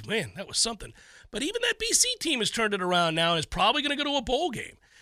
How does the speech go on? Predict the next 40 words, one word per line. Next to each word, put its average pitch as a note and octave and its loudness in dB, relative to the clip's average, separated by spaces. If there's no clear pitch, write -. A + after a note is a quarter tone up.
So G3+ 4
they're F3+ 2
not B3+ 2
the A3+ -2
dregs G3+ 2
of A3+ 0
the G#3+ 0
earth A3 2
as F#3+ 6
they G3 2
looked G3+ 0
on F#3 0
the F#3 -2
day F#3+ 4
that F#3+ 0
we F#3 -4
played F3+ 0
them F#3 2
in D#3+ 0
Chestnut D#3+ 0
Hill. G#3 -4
Um, E3+ 0
but F#3+ 4
I, B3 8
you A#3 -2
know, G3+ 2
this F3 0
weekend, G3+ 0
once A#3+ 2
again, G#3 2
you F3 -2
just G#3 2
kinda A#3+ 2
flip G#3+ 0
around, A3+ 2
flip A3+ -2
around, A#3 2
and G#3 0
you F#3+ -2
go, F#3 4